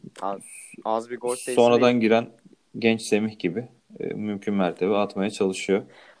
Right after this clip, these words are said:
Speaker 1: Mehmetçim, Inter Cagliari maçı var. Inter beni
Speaker 2: Üst olur
Speaker 1: korkutuyor
Speaker 2: abi.
Speaker 1: ha, şakası yok.
Speaker 2: Üst olur. Kork-, korkan adamlara tavsiyemiz, e, evi, arabayı sat, bas. Üst olur.
Speaker 1: Maç bir sıfır
Speaker 2: O-,
Speaker 1: bitti.
Speaker 2: olmaz abi.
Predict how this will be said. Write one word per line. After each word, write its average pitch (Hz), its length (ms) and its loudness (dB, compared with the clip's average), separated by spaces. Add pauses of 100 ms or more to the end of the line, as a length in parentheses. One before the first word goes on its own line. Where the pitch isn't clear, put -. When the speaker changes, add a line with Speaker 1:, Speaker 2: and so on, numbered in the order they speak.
(420)
Speaker 1:
Mehmetçim, 151 720 2
Inter 170 340 2 (100)
Cagliari 175 340 0
maçı 175 260 -12
var. 208 60 -6
Inter 160 360 -8
beni 160 220 -12
Speaker 2:
Üst 160 240 4
olur 139 180 6
Speaker 1:
korkutuyor 98 200 8
Speaker 2:
abi. 120 60 -4
Speaker 1:
ha, 156 100 -8 (180)
şakası - 380 -16
yok. - 80 -4
Speaker 2:
Üst - 140 -6
olur. 117 220 2
Kork-, 110 260 2
korkan 131 360 4
adamlara 113 460 4
tavsiyemiz, 120 680 -2 (140)
e, - 60 -2 (1080)
evi, 123 300 2
arabayı 113 600 4 (140)
sat, - 520 0 (240)
bas. 113 440 0 (960)
Üst 151 320 -4
olur. 113 320 0 (1120)
Speaker 1:
Maç 127 280 -4
bir 123 80 -14
sıfır - 260 -8
Speaker 2:
O-, 139 200 4
Speaker 1:
bitti. 98 180 -10
Speaker 2:
olmaz 135 380 2
abi. 113 280 6